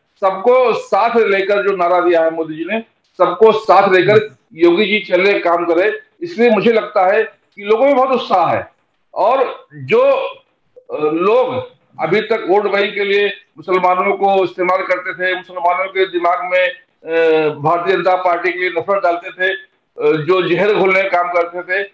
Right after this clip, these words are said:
वो भी अभी नाकाम होते हुए दिख रहे हैं। क्योंकि जिस प्रकार से मोदी जी ने काम किया है, जिस प्रकार से योगी जी ने काम किया है, जिस प्रकार से उत्तर प्रदेश में अल्पसंख्यक मोर्चा लोगों के बीच में जाकर संवाद कर रहा है, लगातार लोगों से संपर्क कर रहा है, और अब लोगों ने देख लिया है।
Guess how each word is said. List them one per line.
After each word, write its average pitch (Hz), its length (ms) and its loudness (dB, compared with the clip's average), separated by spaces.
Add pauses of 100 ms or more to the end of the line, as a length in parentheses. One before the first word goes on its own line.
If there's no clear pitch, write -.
(240)
वो 208 180 2
भी 247 120 4
अभी 262 160 4
नाकाम 226 380 4
होते 196 200 0
हुए 180 100 4
दिख 160 160 -2
रहे 135 120 -2
हैं। - 140 -8 (220)
क्योंकि 190 240 -4
जिस 233 140 0
प्रकार 220 340 2
से 226 160 2
मोदी 214 340 0
जी 214 120 -16
ने 214 120 -6
काम 190 300 0
किया 190 220 -2
है, 196 140 0
जिस 190 100 -12
प्रकार 196 320 -4
से 196 120 -8
योगी 180 240 -2
जी 185 100 -20
ने 190 100 -6
काम 180 240 0
किया 180 220 0
है, 180 160 -2 (200)
जिस 175 100 -16
प्रकार 190 380 2
से 214 360 4 (200)
उत्तर 190 320 2
प्रदेश 196 220 4
में 190 300 0 (340)
अल्पसंख्यक 175 440 2
मोर्चा 190 340 2
लोगों 196 320 2
के - 0 -
बीच 202 300 -4
में 214 80 -4
जाकर 190 260 -2
संवाद 185 500 -2
कर 175 60 -8
रहा 175 220 0
है, - 180 -4 (220)
लगातार 180 460 2
लोगों 190 200 0
से 190 120 -4
संपर्क 196 420 -4
कर 196 80 -2
रहा 170 160 2
है, 175 220 -2 (200)
और 269 160 0
अब 285 180 0
लोगों 262 240 0
ने 277 100 0
देख 247 220 0
लिया 190 240 0
है। 113 180 -4